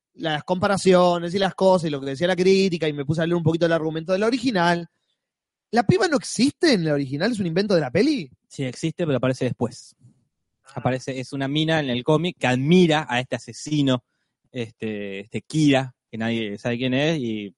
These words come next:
Speaker 2: por H o por B, se-, no, no me acuerdo por qué, llega a Light y sí, existe, pero aparece, él trabaja solo.
Speaker 1: Sí.
Speaker 2: Él desp-, después más adelante empieza a tener socios, pero no, no, existe, pero no, no así.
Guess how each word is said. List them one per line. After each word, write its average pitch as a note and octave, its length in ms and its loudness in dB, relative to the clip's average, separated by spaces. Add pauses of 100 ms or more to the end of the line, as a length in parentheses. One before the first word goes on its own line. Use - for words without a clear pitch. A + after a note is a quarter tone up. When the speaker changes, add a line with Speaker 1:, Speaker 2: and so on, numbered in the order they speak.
Speaker 2:
por A2 280 -2
H A#2+ 200 -2
o A2+ 40 -4
por A#2 120 0
B, B2 100 4
se-, A#2+ 220 -6
no, A#2 140 -2
no A#2+ 400 -2
me C3 80 4
acuerdo C3+ 180 4
por A#2 160 0
qué, C#3+ 260 0 (400)
llega C#3 380 2
a A2+ 200 -6
Light A#2+ 320 0
y A#2+ 80 -8
sí, G2+ 260 -10
existe, F#3 420 2
pero C#3 200 2
aparece, A#2 1000 0 (480)
él G#3 140 -2
trabaja F#3 280 2
solo. A2+ 420 0 (500)
Speaker 1:
Sí. - 140 -20 (160)
Speaker 2:
Él A2+ 80 -14
desp-, A2 200 -8
después A#2+ 240 0
más E3+ 160 0
adelante C3+ 400 0
empieza A2 580 -4
a - 220 -16
tener A2+ 220 -8
socios, C#3+ 400 -2
pero G#2 340 -6
no, A#2 120 -4
no, G2+ 160 -8
existe, A#2+ 580 0
pero C3 240 4
no, C3+ 600 4
no B2+ 120 0
así. C3 280 -4